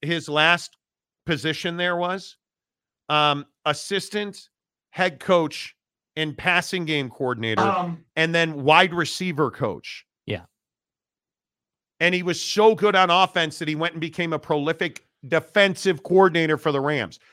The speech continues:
Speaker 1: This is dumb. This is dumb. And I'm not, I,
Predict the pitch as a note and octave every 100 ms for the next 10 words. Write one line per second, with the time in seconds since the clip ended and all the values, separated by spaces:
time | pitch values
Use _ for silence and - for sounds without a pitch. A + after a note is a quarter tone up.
0 | _ - F3+ - E3 A2+ C3+ A2 - _
1 | _ _ _ _ _ - D3+ E3+ F3 C#3
2 | C#3 A2+ D#2 _ _ _ _ _ - D#3+
3 | D#3+ D3+ D3+ D#3 F#3 G3+ G#3+ G3 - E3